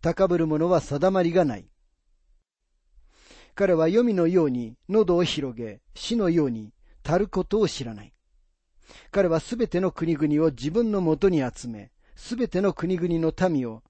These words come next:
自分のもとにかき集める。神様が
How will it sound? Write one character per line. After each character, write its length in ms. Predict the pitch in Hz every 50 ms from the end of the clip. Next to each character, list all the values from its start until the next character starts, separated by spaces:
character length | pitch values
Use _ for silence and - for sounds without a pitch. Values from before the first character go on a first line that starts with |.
| -
自 200 | - 143 139 180
分 220 | 185 220 233 226 214
の 80 | 208
も 180 | 202 180 175 165
と 140 | - 214 220
に 100 | 190 151
か 180 | - - 123
き 180 | 127 - 180 196
集 260 | 170 143 - - 110
め 80 | 107 113
る。 100 | - - _ _ _ _ _ _ _ _ _ _ _ _ _ _ _ _ _ _ _ _ _ _ _ _ _ _ _ _ _ _ _ _ _ _ _ - - - _ - - - - - - _ _
神 180 | - 202 202 185
様 220 | - 165 170 170
が 260 | 151 160 175 208 220